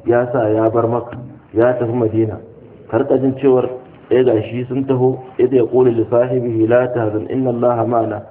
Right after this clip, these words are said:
Sun je sun zauna a kogo, gashi, gashi abin da ya faru. Har yana cewa, to haka. Ana zo maka wasu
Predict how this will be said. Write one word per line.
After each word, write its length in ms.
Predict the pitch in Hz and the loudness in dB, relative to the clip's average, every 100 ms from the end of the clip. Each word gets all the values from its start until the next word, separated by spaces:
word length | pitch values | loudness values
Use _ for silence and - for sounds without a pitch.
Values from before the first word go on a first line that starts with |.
| - - - - - - - | -20 -20 -20 -20 -20 -20 -8
Sun 120 | 120 | 0
je 120 | 131 127 | 2 2
sun 120 | 127 | 0
zauna 280 | 127 131 117 | 0 2 2
a 40 | 107 | 0
kogo, 420 | 101 101 107 113 | -2 0 2 2
gashi, 280 | 110 104 117 | 0 -4 0
gashi 240 | 120 107 110 | 0 0 0
abin 220 | 110 120 | 0 2
da 60 | 113 | 2
ya 80 | 110 | 2
faru. 320 | 107 95 95 - - - | 0 -6 -10 -16 -18 -4
Har 80 | 113 | 2
yana 240 | 127 120 - | 2 2 0
cewa, 180 | 117 110 - - - - | 0 0 -4 -16 -20 -6
to 80 | 110 | -4
haka. 260 | 101 - - - - - - - - - _ _ _ _ - | -4 -6 -10 -16 -20 -20 -20 -20 -20 -20 _ _ _ _ -4
Ana 240 | 135 120 | 0 0
zo 160 | 113 123 | 0 0
maka 200 | 135 135 | -2 -2
wasu 220 | 117 - | -2 -2